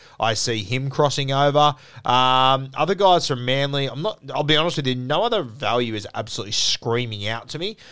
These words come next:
uh, when it comes to this game. Uh, probably the other one I would go with is Ruben Garrick. He's at two dollars fifty-five. Not huge value there,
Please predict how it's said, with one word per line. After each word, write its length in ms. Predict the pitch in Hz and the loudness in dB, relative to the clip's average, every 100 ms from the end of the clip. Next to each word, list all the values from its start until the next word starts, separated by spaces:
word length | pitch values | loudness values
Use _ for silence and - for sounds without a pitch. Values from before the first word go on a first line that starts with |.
| - | -8
uh, 220 | - 113 | 2 2
when 140 | 113 113 | 4 0
it 100 | 101 | -4
comes 300 | 120 123 117 | -4 -4 -4
to 60 | |
this 220 | 113 110 - | -8 -8 -2
game. 340 | - 151 175 - - - | 2 2 0 -8 -12 0
Uh, 240 | 123 123 | 2 2
probably 240 | 156 180 | 2 4
the 80 | 180 | 4
other 140 | 131 131 | 4 4
one 180 | 127 120 | 2 0
I 160 | 120 120 | 0 2
would 360 | 110 107 98 _ | 0 -6 -14 _
go 300 | 123 127 135 | 2 4 4
with 460 | 117 107 165 - _ _ _ - | 2 2 2 0 _ _ _ -4
is 460 | 120 120 120 110 127 | 2 4 4 2 -6
Ruben 320 | 120 120 107 | -4 -4 -2
Garrick. 320 | 104 104 98 | 0 2 2
He's 160 | 110 110 | -2 -4
at 100 | 107 | -2
two 140 | - | 2
dollars 260 | 147 131 113 | 4 4 2
fifty-five. 680 | 123 104 95 - 104 104 107 | -4 -6 -10 -4 0 0 -2
Not 180 | 123 104 | -4 -6
huge 480 | - 120 123 117 | -8 -2 -2 -2
value 400 | 110 120 123 123 | 2 2 2 -2
there, 360 | 123 135 175 208 | -4 0 0 -2